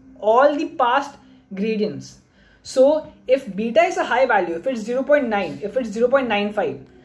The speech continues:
then we're giving a lot of importance to all the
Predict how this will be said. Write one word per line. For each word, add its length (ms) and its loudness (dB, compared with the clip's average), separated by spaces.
then 220 0
we're 220 0
giving 400 0
a 60 -4
lot 340 4
of 260 0
importance 600 0
to 100 -6
all 340 4
the 300 -6